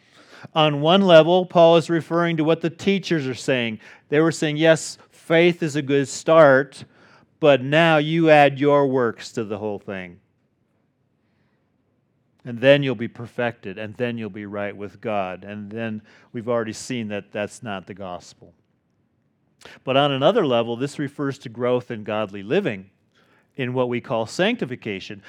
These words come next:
The Spirit has taken up residence within you and is beginning something. He's beginning a transforming work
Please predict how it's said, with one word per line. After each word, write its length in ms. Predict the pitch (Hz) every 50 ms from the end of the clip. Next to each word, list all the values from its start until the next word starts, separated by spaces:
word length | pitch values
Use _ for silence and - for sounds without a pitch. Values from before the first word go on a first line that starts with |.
| - - -
The 100 | - 135
Spirit 380 | - - - 214 247 302 277 220
has 140 | 190 -
taken 340 | - - 196 214 226 - 240
up 120 | 233 220 190
residence 640 | 170 180 185 196 196 196 240 220 240 240 233 -
within 400 | 254 247 247 226 233 220 202 170
you 420 | 156 139 135 135 139 151 185 208 208 - - - - - _
and 180 | 175 170 170 175
is 160 | 180 170 143
beginning 1040 | 147 180 185 165 139 123 131 185 226 262 277 240 208 196 196 214 240 254 269 254
something. 880 | - - - - 208 202 208 202 202 - 185 175 175 190 233 254 233 190 -
He's 200 | - 202 202 160
beginning 520 | 156 175 196 156 190 202 214 226 226 220
a 60 | 208
transforming 1040 | 196 202 - - 190 196 214 233 226 - - - 240 233 240 240 247 247 240 233 202
work 580 | 196 202 208 226 269 277 - - - - -